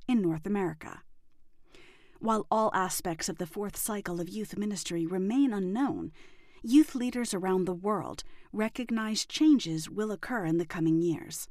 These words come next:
Our challenge will be to greet these new innovations while relating them to the history we know in the Church of the Nazarene.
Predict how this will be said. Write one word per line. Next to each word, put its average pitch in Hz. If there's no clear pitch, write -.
Our 185
challenge 175
will 190
be 180
to 175
greet 214
these 175
new 175
innovations 175
while 233
relating 226
them 160
to 214
the 196
history 165
we 175
know 185
in 196
the 180
Church -
of 151
the 165
Nazarene. 160